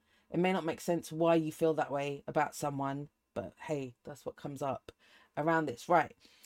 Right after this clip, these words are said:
let's now read Vulture. And I love this card. I think it may, might be one of my favorite cards from this deck, because I don't think Vulture energy really gets considered enough.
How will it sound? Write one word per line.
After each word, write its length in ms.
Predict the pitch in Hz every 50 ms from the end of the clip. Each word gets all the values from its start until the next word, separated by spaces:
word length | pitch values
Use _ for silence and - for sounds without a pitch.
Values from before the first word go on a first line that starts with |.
| - _ -
let's 260 | - 185 190 190 -
now 200 | 196 196 196 196
read 240 | 185 180 175 165 143
Vulture. 520 | 160 165 165 160 - - - 156 139 - -
And 180 | 170 170 165 - _ _ _ _ _ _ _ _ _ -
I 40 | 233
love 240 | 247 262 269 233 196
this 180 | 196 190 -
card. 320 | - - 165 143 139 147 - _ _
I 80 | - 208
think 200 | 208 311 269 -
it 120 | 254 214
may, 220 | 202 233 240 240 233
might 260 | - 220 254 269 247
be 120 | - 262 247
one 120 | 233 226
of 60 | 220
my 80 | 214 214
favorite 300 | - 220 202 180 170 -
cards 360 | - 180 165 156 160 - - - _
from 160 | 180 175 175
this 140 | 165 160 -
deck, 320 | - 147 147 123 - _ _ _ - - - - - _
because 220 | - 214 262 254 269
I 20 |
don't 180 | 285 320 330 -
think 220 | 339 262 220 190
Vulture 600 | - 220 208 180 - - 226 202 202 196 196 190 - _ _ -
energy 640 | 185 196 196 190 170 - 180 185 180 170 180 170 - _ _ _ _ _ _ _ _ _ _ _ _ _ _ _ _ _ _ _ _ -
really 320 | 170 180 190 185 175 175
gets 240 | - - 170 - -
considered 600 | - - 185 175 175 - - 180 165 156 160 147
enough. 600 | 156 160 160 156 139 - - - - - - -